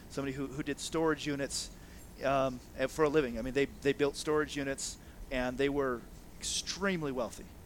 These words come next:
extremely, mi-, like, millionaire wealthy. And they said, um, storage is al-, in the United States is always a good, a good deal. If the economy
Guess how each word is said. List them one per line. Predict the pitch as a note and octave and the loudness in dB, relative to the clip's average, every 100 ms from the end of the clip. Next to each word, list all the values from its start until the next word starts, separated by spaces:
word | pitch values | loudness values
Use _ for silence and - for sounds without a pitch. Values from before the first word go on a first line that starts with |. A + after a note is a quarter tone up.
| - | -16
extremely, | - - E3 D#3 C3+ | -12 -6 -2 -2 -2
mi-, | B2 D3+ | -4 -2
like, | C#3+ B2 | 0 -2
millionaire | D3+ C#3+ C#3+ C3 | -2 -2 0 2
wealthy. | C#3 C3 A#2+ - - - - - | 2 2 -4 -8 -8 -4 -4 -2
And | C#3+ | 0
they | |
said, | C#3+ D#3 C3 - - | 2 2 2 0 -4
um, | C3+ C3+ B2+ - - - - - - - - - | 2 2 2 -6 -16 -18 -16 -16 -16 -16 -12 -10
storage | - - F3+ G3+ F3+ C#3+ - - - | -6 -2 2 4 4 2 0 -8 -2
is | C#3+ C3 - | -2 -2 -4
al-, | C#3+ E3 D#3 | 0 2 2
in | D3+ C#3+ | 0 0
the | |
United | C#3 C3+ C3 | 0 -2 -2
States | - D3+ C3+ A#2+ | 0 0 0 -4
is | |
always | A#2+ C#3 C#3 C#3 B2+ | -4 0 2 2 -2
a | C3 | -6
good, | A#2+ C3+ A#2+ - | -4 -4 -6 -8
a | A2 | -8
good | A2+ C3 A#2+ | -4 -4 -4
deal. | B2 G#2+ - - - - - - | -2 -4 -6 -16 -16 -16 -14 -4
If | D3 - | -2 0
the | C3+ | -2
economy | - - F#3+ G#3+ G3+ F#3+ F#3 | -2 0 2 2 2 0 -2